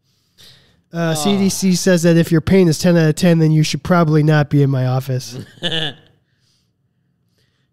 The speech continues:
Speaker 1: C D C said that going to a chiro for pre-participation physical exams is enough. <laughs>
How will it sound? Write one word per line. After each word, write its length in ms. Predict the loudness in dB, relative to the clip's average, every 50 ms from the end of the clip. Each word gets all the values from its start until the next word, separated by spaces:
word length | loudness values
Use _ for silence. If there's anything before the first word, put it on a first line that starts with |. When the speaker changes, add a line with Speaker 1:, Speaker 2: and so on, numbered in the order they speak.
| _ _ _
Speaker 1:
C 240 | -16 -12 -6 -4 -2 -2
D 120 | 0 -2
C 260 | -2 0 0 0 0
said 320 | 2 2 2 2 2 2 2
that 240 | 0 0 -2 -2 0
going 260 | 2 2 2 2 0
to 160 | 2 2 0 0
a 40 |
chiro 400 | 2 2 2 2 4 4 4 2
for 220 | 2 2 2 2 0
pre-participation 960 | 0 0 0 0 2 2 0 0 0 -2 -2 -2 0 2 2 2 2 2 0
physical 380 | 2 2 0 0 2 0 2 2
exams 480 | 0 0 0 0 0 0 0 -2 -4
is 120 | -4 -4 -4
enough. 400 | -4 -2 -2 -2 -2 -2 -4 -6
<laughs> 40 | -10